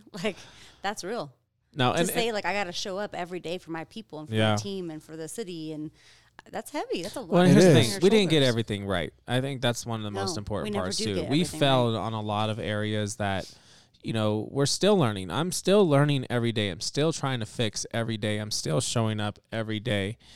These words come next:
Speaker 2: And that's, that's something that
Speaker 3: That's, that's powerful. That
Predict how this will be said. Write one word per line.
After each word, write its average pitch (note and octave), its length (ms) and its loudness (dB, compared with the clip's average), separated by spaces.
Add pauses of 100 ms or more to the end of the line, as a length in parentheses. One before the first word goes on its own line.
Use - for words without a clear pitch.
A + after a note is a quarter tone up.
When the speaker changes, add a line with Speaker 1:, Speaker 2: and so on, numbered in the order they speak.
(260)
Speaker 2:
And B2+ 160 -6
that's, E3 340 -2
that's E3+ 260 -2
something D#3 360 -4
that A#2 320 0 (1200)
Speaker 3:
That's, E3 180 4
that's D#3 240 2
powerful. D3 440 4
That A#2+ 80 4